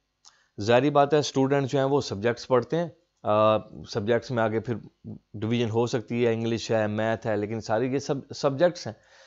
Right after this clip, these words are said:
और स्टूडेंट जो है वो एक पर्सन है। तो ये, ये सब जो हैं, ये जितनी चीज़ें जो हमारे रोज़मर्रा ज़िंदगी में हम जिनके साथ हमारा, अ, वास्ता पड़ता है या जिनको हम समझते हैं, आसानी से अंडरस्टैंड भी कर लेते हैं,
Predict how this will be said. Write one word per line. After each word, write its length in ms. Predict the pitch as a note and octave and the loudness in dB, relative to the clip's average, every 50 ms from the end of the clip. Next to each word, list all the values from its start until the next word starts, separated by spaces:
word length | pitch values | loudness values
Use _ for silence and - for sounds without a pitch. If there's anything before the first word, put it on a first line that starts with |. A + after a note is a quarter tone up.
| - - _ _ - | -20 -20 _ _ -2
और 80 | C3 | -2
स्टूडेंट 420 | A#2+ - - E3 E3 D#3+ E3+ E3 D3 | -2 0 0 2 4 4 4 4 4
जो 100 | B2+ C#3 | 4 4
है 60 | C3 | 4
वो 120 | A#2 A2+ | 6 4
एक 120 | A2 G#2+ - | 4 4 2
पर्सन 320 | - C#3 C#3 - F3+ D#3 C3+ | 2 2 2 0 0 -2 -2
है। 80 | A#2 - - - - _ _ - | -4 -8 -14 -20 -20 _ _ -2
तो 60 | G3+ | 0
ये, 460 | G3 A3+ A#3+ A#3+ - - - - _ _ _ _ _ _ - | 2 4 4 4 2 0 -6 -16 _ _ _ _ _ _ 0
ये 80 | F3 | 0
सब 300 | E3+ - - A3 G#3+ F#3+ | 0 4 4 4 4 6
जो 120 | E3+ F#3 F#3 | 4 4 6
हैं, 160 | G3 G3+ G3+ | 6 6 6
ये 140 | F#3+ F#3+ F#3+ | 4 4 2
जितनी 300 | D3+ D3 - G3 G#3+ G#3+ | 2 2 4 4 4 4
चीज़ें 460 | - F3+ E3+ E3 F3+ F#3 F#3+ E3+ D3+ | 4 4 6 6 6 6 4 4 4
जो 120 | D3+ D3+ | 4 4
हमारे 360 | D3+ C#3+ D3 D3 D#3+ E3 D#3+ | 6 8 8 10 10 8 8
रोज़मर्रा 460 | A#2 B2 B2+ C#3 C#3+ C#3+ D#3 D#3 D#3 D3+ | 8 8 6 6 6 6 4 4 4 4
ज़िंदगी 360 | C3 B2+ B2+ C3 B2+ C#3+ D3 | 4 2 -2 -2 -2 -2 -2
में 140 | C#3+ D3 C#3+ | -2 -2 -2
हम 120 | C#3 B2+ | -2 -2
जिनके 260 | B2 C3+ C#3 C#3 D3 | -4 -4 -4 -4 -4
साथ 200 | - - C#3 C3+ C3+ | 0 0 0 0 0
हमारा, 460 | C3 B2 A2 A2 A2+ A#2+ B2 B2 A#2+ A#2+ - - - - - _ - | -2 -2 -2 0 2 2 2 0 0 -2 -6 -16 -20 -20 -20 _ -6
अ, 100 | G2 G2 | -4 -4
वास्ता 460 | F#2 G2+ A2 A2 A2 - - D#3+ D3+ | 2 4 4 4 4 4 4 4 4
पड़ता 300 | C#3 C3+ A#2+ - - C3+ | 6 4 2 2 2 2
है 120 | B2+ B2+ | 2 4
या 120 | B2 C3+ C3 | 2 2 0
जिनको 640 | A2+ G#2+ - C3+ C#3 C#3 C3+ - - _ _ - C#3 | 0 0 0 0 0 0 -4 -8 -14 _ _ 0 2
हम 100 | C#3 C3+ | 2 2
समझते 560 | B2+ - - - C3+ D#3 F#3 F3 D3+ - E3 | 0 0 0 2 4 4 4 4 2 0 0
हैं, 260 | B2 G#2 F2+ F2 - _ - - - | 0 0 -2 -6 -10 _ -6 -2 -2
आसानी 360 | A2 - - A#2 A#2+ C#3 D3 | -2 0 0 0 2 2 0
से 120 | - C#3+ | 0 0
अंडरस्टैंड 400 | B2+ C#3 F3+ F3+ - G#3 F#3+ F#3 | 2 2 2 4 4 4 2 4
भी 120 | E3+ D#3 B2 | 2 2 2
कर 180 | - A#2 G#2+ | 2 0 2
लेते 260 | G2+ G2+ F#2+ - - | 0 -2 -4 -4 -6
हैं, 140 | G2 F#2+ F#2 | -8 -8 -10